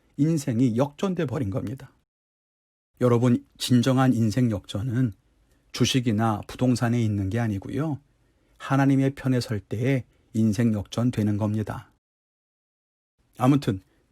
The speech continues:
레위 지파는 이때부터 하나님의 지파가 되어서 성막이나 성전을 돌보는 일을 하게 되고 땅이나 재산을 받지 않아요. 그래서 이스라엘의 열두 지파를 이야기할 때는 레위 지파를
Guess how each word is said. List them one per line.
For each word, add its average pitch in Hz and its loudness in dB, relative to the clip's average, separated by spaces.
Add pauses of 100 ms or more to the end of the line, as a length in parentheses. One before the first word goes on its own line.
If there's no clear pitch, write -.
(120)
레위 123 6
지파는 151 0
이때부터 120 0
하나님의 139 2
지파가 120 -4
되어서 101 -4 (340)
성막이나 123 0
성전을 131 0
돌보는 127 2
일을 110 -2
하게 110 -4
되고 143 -6 (480)
땅이나 143 0
재산을 117 -4
받지 135 -8
않아요. 110 -4 (1000)
그래서 123 0 (460)
이스라엘의 135 2
열두 107 0
지파를 143 -2
이야기할 120 0
때는 120 0 (340)
레위 113 2
지파를 110 -4